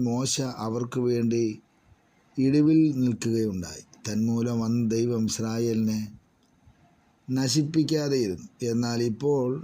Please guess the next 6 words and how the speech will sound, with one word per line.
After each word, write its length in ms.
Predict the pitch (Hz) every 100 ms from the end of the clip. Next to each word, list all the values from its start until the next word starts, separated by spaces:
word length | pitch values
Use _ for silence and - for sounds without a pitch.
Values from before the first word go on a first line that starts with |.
| - _ -
അപ്രകാരം 580 | 131 160 160 165 165 160
പ്രാർത്ഥിക്കുവാൻ 800 | 147 147 147 165 151 156 156 151 147
ഒരാളും 500 | 139 139 135 143 151 160 - _ _ _ _ _ _ _ _ -
ഉണ്ടായിരുന്നില്ല. 760 | 104 107 110 113 107 90 90 95 - _ - - _ _ 95
എല്ലാ 260 | 98 104 113
മനുഷ്യരും 560 | 113 104 - 113 117